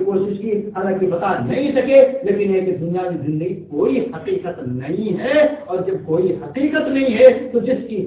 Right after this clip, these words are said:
حقیقت ہو جو ہمارے سامنے، اور یہ منزل اور یہ جگہ ہمارے اصلی گھر اور اصلی منزل نہیں ہے،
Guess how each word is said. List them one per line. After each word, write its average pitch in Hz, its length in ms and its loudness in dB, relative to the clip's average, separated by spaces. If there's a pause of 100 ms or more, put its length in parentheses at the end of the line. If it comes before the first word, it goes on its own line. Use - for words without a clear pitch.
حقیقت 285 500 -2
ہو 262 140 6 (300)
جو 170 120 -2
ہمارے 240 300 2 (120)
سامنے، 294 340 4 (240)
اور 196 120 -4 (120)
یہ - 60 2 (120)
منزل 233 400 -2
اور 185 160 -4
یہ 180 180 -2
جگہ 247 200 0 (220)
ہمارے - 280 -4 (100)
اصلی 277 320 -6
گھر 208 220 -4
اور 190 160 -6
اصلی 185 260 -6
منزل 170 340 -4
نہیں 170 280 -4
ہے، 175 80 -2